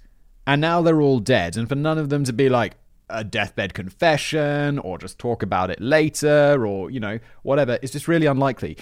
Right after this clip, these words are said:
It's why we know now that the moon landing is not fake. Like, maybe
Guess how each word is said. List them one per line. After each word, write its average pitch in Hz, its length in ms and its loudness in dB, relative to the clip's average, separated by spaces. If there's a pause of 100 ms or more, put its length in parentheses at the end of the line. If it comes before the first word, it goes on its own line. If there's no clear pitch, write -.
(120)
It's 135 140 -4
why 185 220 4
we 190 100 2
know 160 240 0
now 151 300 0
that 135 160 -4
the 131 80 -6
moon 139 320 -2
landing 123 300 -2
is 107 120 -8
not 113 180 -6
fake. - 300 -10 (400)
Like, 147 240 0 (140)
maybe 151 600 0